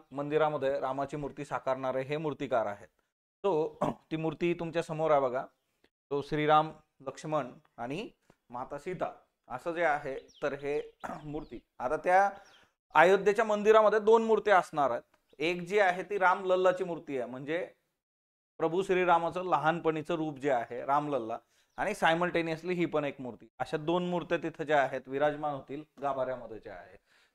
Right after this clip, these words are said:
So अयोध्येतल्या राम मंदिरामध्ये बावीस जानेवारी दिवशी जे आहे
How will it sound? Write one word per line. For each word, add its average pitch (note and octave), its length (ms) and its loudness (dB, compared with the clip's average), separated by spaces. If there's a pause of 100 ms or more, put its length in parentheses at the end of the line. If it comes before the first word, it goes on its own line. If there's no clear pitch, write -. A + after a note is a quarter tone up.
So E3 60 4
अयोध्येतल्या F#3+ 500 4
राम G3 200 4
मंदिरामध्ये G3 520 0
बावीस E3 380 -2
जानेवारी F3 400 -4
दिवशी D#3+ 320 -10
जे D#3 120 -8
आहे B2 260 -8